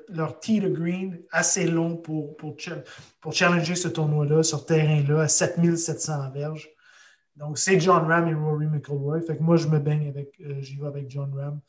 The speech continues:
Euh, John Ram, j'aurais pris la semaine passée pour gagner l'American Express, mais a eu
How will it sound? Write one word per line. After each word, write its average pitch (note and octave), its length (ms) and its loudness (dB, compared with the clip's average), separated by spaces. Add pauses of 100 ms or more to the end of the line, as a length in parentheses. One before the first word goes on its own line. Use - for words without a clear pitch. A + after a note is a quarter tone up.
(460)
Euh, C3+ 120 -14
John D#3+ 260 -2
Ram, E3 240 0
j'aurais D#3 320 -4
pris - 220 -12
la D#3+ 80 -6
semaine D3 260 -12
passée C3+ 400 -12
pour C3+ 180 -20
gagner C#3 300 -14
l'American D3 460 -10
Express, - 480 -12
mais C#3+ 280 -10
a C#3 80 -12
eu C#3+ 260 -8